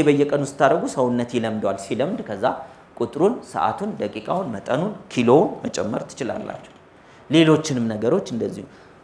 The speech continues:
ተግባር ውስጥ ዘሎ ከመግባት በፊት ልምምድ መጀመር፣ ጥቂት ጥቂት ማለማመድ።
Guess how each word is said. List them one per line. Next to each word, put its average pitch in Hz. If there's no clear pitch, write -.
ተግባር 254
ውስጥ 277
ዘሎ 277
ከመግባት 220
በፊት 277
ልምምድ 180
መጀመር፣ 117
ጥቂት 165
ጥቂት 131
ማለማመድ። 101